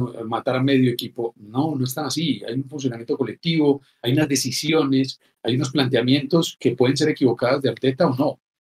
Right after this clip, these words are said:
Sí, pueden ser equivocadas, pero hay que tratar de entenderlas. Y en ningún momento es para perder. El tipo quería ganar su partido, quería competir su partido. Lo que pasa es que al frente te encontrás a una máquina como esa. Y ya, en la Premier, en ese ritmo de Premier,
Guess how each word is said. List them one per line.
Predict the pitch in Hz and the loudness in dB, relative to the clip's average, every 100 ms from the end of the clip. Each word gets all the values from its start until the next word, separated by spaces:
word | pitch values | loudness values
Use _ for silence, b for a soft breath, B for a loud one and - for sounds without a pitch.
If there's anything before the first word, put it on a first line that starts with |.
| _ | _
Sí, | - 143 127 | -6 0 2
pueden | 131 127 | 2 4
ser | 131 139 | 4 4
equivocadas, | 135 117 147 143 _ _ - | 2 4 4 2 _ _ 2
pero | 135 | 4
hay | 131 | 4
que | - | 2
tratar | 175 180 | 2 4
de | 180 | 2
entenderlas. | 180 131 120 165 160 107 - - - _ _ _ | 2 2 4 4 4 0 -6 -12 -12 _ _ _
Y | - 139 139 135 131 127 | -2 2 4 4 4 2
en | 123 | 2
ningún | 127 131 143 | 0 2 2
momento | 165 175 - | 2 0 0
es | - | -2
para | - 135 | 0 -2
perder. | - - 170 190 101 - | -2 0 2 2 -2 -12
El | 104 - | -18 -10
tipo | - 170 | -2 -2
quería | 175 120 127 | 0 0 0
ganar | 127 123 185 | -2 0 0
su | 175 | 0
partido, | 180 120 151 165 | 0 0 0 0
quería | 135 143 | 0 -2
competir | 147 120 113 - 185 | -2 -6 -8 -4 -2
su | 139 131 | -2 -4
partido. | 123 160 143 - _ _ - | -6 0 0 0 _ _ -8
Lo | |
que | 107 | -4
pasa | 143 147 | -4 0
es | |
que | 170 | 0
al | 151 | 0
frente | 151 139 | -2 -2
te | 135 | -4
encontrás | 110 - - 117 123 - - | -4 -6 -2 0 0 -2 -10
a | 98 | -12
una | 101 123 | -6 0
máquina | 131 131 139 127 | 0 2 0 0
como | 135 131 | 0 2
esa. | 131 139 143 b b b | 2 0 -4 b b b
Y | 143 143 127 | 2 2 4
ya, | 156 120 - _ _ _ - | 2 2 -6 _ _ _ 0
en | 139 139 | 4 4
la | 120 | 4
Premier, | 185 175 123 117 123 - | 6 6 4 -4 -6 -6
en | 120 | -6
ese | 151 160 | -4 -4
ritmo | 156 147 135 | -6 -2 -2
de | - | 0
Premier, | 123 107 104 - | -4 -4 -10 -10